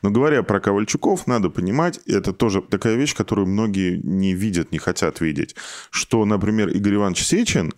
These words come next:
он скорее входит в их тусовку, нежели в тусовку, собственно, Тимченко, и уж тем более не в тусовку Ротенбергов.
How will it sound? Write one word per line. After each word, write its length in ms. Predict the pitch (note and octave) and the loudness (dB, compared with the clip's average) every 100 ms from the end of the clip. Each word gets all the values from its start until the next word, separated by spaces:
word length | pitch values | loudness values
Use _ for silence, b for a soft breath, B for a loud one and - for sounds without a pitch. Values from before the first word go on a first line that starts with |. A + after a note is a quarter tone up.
| - | 0
он 200 | B2 D3 | 0 0
скорее 420 | - F#2+ F#2 A2+ | 0 2 2 0
входит 400 | - A#2+ A2 G#2 | 0 0 0 0
в 60 | G#2 | -2
их 80 | - | 0
тусовку, 540 | - - - - - | -4 -2 -4 -4 -4
нежели 360 | - G#2 A2 G2 | 0 0 2 0
в 60 | - | 0
тусовку, 480 | F2+ - G2 - E2 | -2 0 0 -2 -4
собственно, 460 | - - - D#2+ | -2 -4 -2 -2
Тимченко, 800 | - B2+ B2 G#2+ F#2 - E2+ D2+ - | 0 -2 0 -2 -2 0 0 0 0
и 80 | G2+ | -2
уж 120 | - | 0
тем 140 | G2+ | 0
более 220 | A2 A2 | 0 0
не 100 | F#2 | 0
в 60 | F2+ | -2
тусовку 440 | - - F2+ - | -2 -2 -2 -2
Ротенбергов. 500 | E2 - D#2 C#2 - | -2 -2 -4 -4 -6